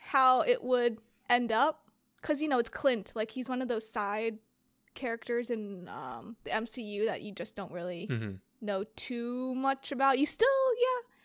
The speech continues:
Speaker 1: I mean, you, you got a glimpse at everything, which is really nice.
Speaker 2: Yes.
Speaker 1: And his personality, he's really funny. I mean, he's always been funny. He's been that, like, one, two-liner guy in the
Speaker 2: Yeah.
Speaker 1: Avengers. So,
Speaker 2: Yeah.
Speaker 1: yeah, I thought it was pretty cool. Yeah.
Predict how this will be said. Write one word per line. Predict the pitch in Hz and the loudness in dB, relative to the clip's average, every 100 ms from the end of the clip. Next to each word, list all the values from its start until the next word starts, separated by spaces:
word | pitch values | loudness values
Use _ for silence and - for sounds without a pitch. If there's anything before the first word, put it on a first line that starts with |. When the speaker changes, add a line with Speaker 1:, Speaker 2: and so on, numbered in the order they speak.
| _ - | _ -4
Speaker 1:
I | 330 | -2
mean, | 381 | 4
you, | 392 294 | 4 4
you | 247 285 | -4 2
got | 370 | 4
a | 269 | 4
glimpse | 240 233 277 | 2 0 0
at | 285 | 0
everything, | 285 294 302 302 311 311 _ _ _ | 2 0 -2 -4 -6 -12 _ _ _
which | 220 | -16
is | 214 | -10
really | 214 165 | -6 -6
nice. | 123 117 | -4 -4
Speaker 2:
Yes. | 110 - - - _ _ - | -4 -8 -18 -20 _ _ -8
Speaker 1:
And | 226 | -4
his | 233 | -4
personality, | - 247 240 208 220 240 262 | -2 -4 0 2 2 0 -4
he's | 254 415 | -6 -2
really | 349 233 | 0 0
funny. | 226 180 208 - _ _ _ _ _ - | -4 -6 -8 -12 _ _ _ _ _ -8
I | |
mean, | 208 | -6
he's | 233 202 | -2 -2
always | 180 208 | -2 -2
been | 220 | -6
funny. | 220 214 214 | -4 -6 -6
He's | 214 202 | -8 -8
been | 196 | -6
that, | 160 107 | -4 -2
like, | 139 - | -4 -6
one, | 202 180 202 | -6 -6 -6
two-liner | - 214 185 185 196 | -6 -6 -6 -6 -6
guy | 208 190 202 | -4 -4 -4
in | 202 196 208 | -6 -8 -8
the | 226 | -8
Speaker 2:
Yeah. | 208 | -6
Speaker 1:
Avengers. | 214 208 202 220 226 240 - - _ _ _ _ _ _ | -4 -4 -4 -4 -4 -6 -12 -20 _ _ _ _ _ _
So, | - - 95 | -12 -10 -8
Speaker 2:
Yeah. | - - - _ _ _ _ - | -10 -12 -18 _ _ _ _ -14
Speaker 1:
yeah, | - 240 _ _ | -14 -16 _ _
I | - | -14
thought | |
it | 277 | -12
was | 254 | -12
pretty | 233 - | -14 -14
cool. | - - _ _ _ _ _ _ _ _ _ _ _ _ _ | -16 -18 _ _ _ _ _ _ _ _ _ _ _ _ _
Yeah. | - | -16